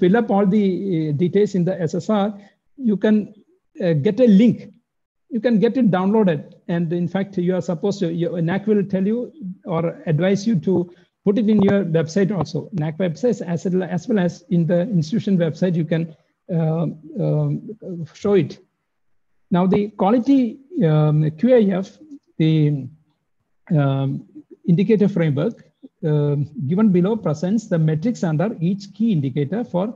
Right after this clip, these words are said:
all the seven criteria. So while going through the quality indicator framework,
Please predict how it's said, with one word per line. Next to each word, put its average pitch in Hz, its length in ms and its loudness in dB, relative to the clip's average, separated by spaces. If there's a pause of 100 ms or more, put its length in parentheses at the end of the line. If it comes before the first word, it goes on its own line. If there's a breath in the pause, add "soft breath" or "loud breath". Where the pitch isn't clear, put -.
(360 soft breath)
all 160 200 -4
the 247 220 -4
seven 165 420 -4
criteria. 147 520 -6 (640)
So 196 140 0
while 214 180 2
going 220 300 2
through 240 180 0
the 226 200 0
quality 202 460 0
indicator 185 400 0
framework, 170 460 -4